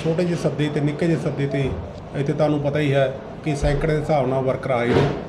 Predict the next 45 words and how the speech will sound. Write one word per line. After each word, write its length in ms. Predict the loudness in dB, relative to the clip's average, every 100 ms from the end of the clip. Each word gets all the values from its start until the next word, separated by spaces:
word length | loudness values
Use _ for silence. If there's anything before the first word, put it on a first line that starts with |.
| -12 -14 -2
ਸੋ 260 | 2 2 0 -6 -12 -14 -6
ਉਹਨਾਂ 320 | 2 4 4
ਦੇ 260 | 4 2 0 -2 -4
ਪੂਰਾ 280 | 2 4 6
ਹੀ 220 | 4 2 0 -6 -6 -6 -2
ਦਿਲਾਂ 240 | 2 4
ਦੇ 120 | 2
ਵਿੱਚ 260 | 2 0 -2 -2
ਖਹਿਰਾ 200 | 2 2
ਸਾਹਿਬ 240 | 2 0
ਪ੍ਰਤੀ 380 | 0 -2 0 -2 -4 -12 -8 -2
ਪੂਰਾ 240 | 4 4
ਹੀ 120 | 4
ਆਪਣਾ 280 | 0 0 0
ਉਹਨਾਂ 120 | 0
ਨੂੰ 100 | 0 0
ਚਾਅ 220 | 2 4
ਹੈ, 100 | 4
ਬਹੁਤ 300 | 4 2 2
ਵੱਡੀ 240 | 2 2 2
ਖੁਸ਼ੀ 380 | 0 0 2 2
ਹੈ। 140 | 0 -4 -12 -4
ਸੋ 80 | 0
ਉਹਨਾਂ 280 | 4 4 4
ਨੇ 60 | 2
ਇੱਕ 120 | 0
ਫੈਸਲਾ 400 | 2 2 4 4
ਕਰ 200 | 4 4
ਲਿਆ 300 | 6 4 2 -8 -12 -14 2
ਕਿ 100 | 2
ਵੱਧ 260 | 6 6 6
ਤੋਂ 140 | 6
ਵੱਧ 220 | 4 4
ਲੀਡ 280 | 2 2 2
ਦੇ 200 | 4 2
ਕੇ 200 | 2 -2 -4 -10 -10 -8 -8 -12 -2
ਇੱਥੋਂ 280 | -2 2 4
ਲੈ 140 | 4
ਕੇ 160 | 2 2
ਹਲਕੇ 360 | 2 2 0 -2
ਤੋਂ, 100 | -2 -2 0
ਪੂਰੇ 140 | 0 2
ਭਦੌੜ 220 | 2 4
ਹਲਕੇ 280 | 2 0 -2
ਚੋਂ 180 | -2